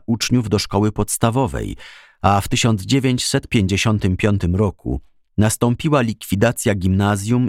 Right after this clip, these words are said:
i liceum przez komunistyczne władze P R L. Przejęte w ten sposób przez nią pomieszczenia klasztorne przeznaczone zostały na nowo utworzone siódme liceum ogólnokształcące,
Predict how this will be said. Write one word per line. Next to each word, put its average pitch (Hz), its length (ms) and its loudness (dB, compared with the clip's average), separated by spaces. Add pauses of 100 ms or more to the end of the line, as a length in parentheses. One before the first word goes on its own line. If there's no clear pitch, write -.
i 65 280 -4
liceum 90 680 0 (420)
przez - 340 0 (180)
komunistyczne 107 840 2
władze 62 520 -4
P - 160 2
R 73 260 0
L. 50 260 -10 (1080)
Przejęte 135 540 2
w - 80 -8
ten 92 180 0
sposób - 440 -2
przez 110 280 0
nią 98 160 2
pomieszczenia 95 640 0
klasztorne 80 760 -2 (340)
przeznaczone 120 640 2
zostały 104 560 0
na 104 180 4
nowo 131 400 2
utworzone 104 680 0 (100)
siódme 143 440 2
liceum 107 500 2 (100)
ogólnokształcące, 90 1400 0